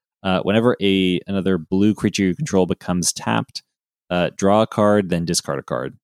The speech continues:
So with Affetto Alchemist, you can just have it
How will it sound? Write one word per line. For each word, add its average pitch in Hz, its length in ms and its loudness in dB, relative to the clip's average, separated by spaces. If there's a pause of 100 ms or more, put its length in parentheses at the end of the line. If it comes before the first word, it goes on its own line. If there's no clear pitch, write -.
(460)
So 87 640 2 (100)
with 95 380 -6
Affetto 123 320 2
Alchemist, 101 440 0
you 92 60 0
can 92 80 0
just 87 160 -2
have 87 160 0
it 85 140 -2